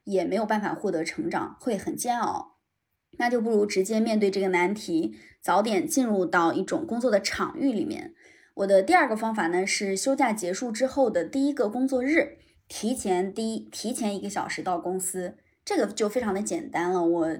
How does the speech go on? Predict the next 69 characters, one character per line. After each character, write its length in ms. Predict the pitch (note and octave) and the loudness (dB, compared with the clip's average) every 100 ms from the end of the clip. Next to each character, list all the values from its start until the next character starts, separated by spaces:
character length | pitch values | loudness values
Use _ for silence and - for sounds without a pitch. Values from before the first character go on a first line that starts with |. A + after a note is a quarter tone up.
| - | -8
觉 160 | - F#3+ | -4 -2
得 80 | A#3+ | 0
我 120 | - | 0
身 240 | - A#3+ A#3+ | 0 -2 -2
边 140 | B3 | -2
有 120 | G#3 | -2
很 220 | G#3 E3 | -4 -8
多 320 | - E3+ F#3 F#3 - _ - | -6 -4 -4 -6 -14 _ -4
在 180 | G#3 | -2
职 100 | F#3+ | -2
场 220 | G#3 A3 G3 | -4 -4 -2
上 240 | G3+ F#3+ | -2 0
有 180 | F#3 - | 0 -2
一 80 | - | -4
定 180 | A3+ | -4
成 220 | A3 F3 F3+ | -2 0 0
就 140 | G#3 | 2
的 80 | F#3 | 2
人， 180 | E3 D#3+ | 0 0
他 140 | A3 | -2
们 100 | G#3+ | -2
也 60 | G3+ | 0
有 160 | G3 | -2
这 100 | - | -2
种 100 | F3 | -4
习 220 | - - | -4 -4
惯， 260 | E3 F3 - - - - | -2 -2 -2 -12 -20 -12
呃， 80 | G3 | -2
不 140 | C4+ | 2
一 80 | C#4+ | 4
定 160 | C#4 A3+ | 2 2
是 120 | A3+ | -4
提 240 | - - | -6 -8
前 240 | G#3+ F#3 F#3+ | -2 -2 0
到 160 | G#3+ | 0
公 160 | G3+ A3 | 0 -2
司 160 | A3 | -2
的 80 | B3 | -4
习 200 | F#3+ - | -4 -6
惯， 180 | - D3 | -4 -4
而 200 | - - | -2 -6
是 440 | F#3 A3+ F3+ - - | -4 0 -2 -4 -16
提 160 | - G#3+ | -8 -2
前 240 | A3 G#3 | 0 2
准 240 | A#3 - - | 0 -2 2
备 160 | B3+ | 2
的 100 | E3 | 2
习 220 | - - | -2 -4
惯。 280 | - B2 - - - - _ | -4 -4 -4 -10 -20 -20 _
我 200 | G3 G3 | 0 4
们 280 | F#3+ F#3 G#3+ | 6 6 4
是 240 | D4+ C4+ | 2 2
十 180 | A3 G3+ | 2 0
点 240 | A3 C3 | 0 -2
半 320 | - C#4+ A3+ | 0 2 2
上 360 | F#3+ G3 F3 E3+ | 0 0 0 0
班， 340 | E3+ E3+ F#3+ - - - | 0 0 -4 -8 -18 -2
我 120 | F#3+ | 2
有 180 | G3 F#3 | 4 6
的 60 | A3 | 6
时 100 | G#3+ | 6
候 80 | |
到 140 | G#3+ G#3 | 6 4
公 180 | G#3 G#3+ | 2 0
司 160 | G#3+ | 0
是 220 | G#3 G3 | 0 0
九 180 | F#3+ D#3+ | 0 2
点 220 | A3 - | 2 2
钟， 320 | - G#2+ - | 0 -4 -6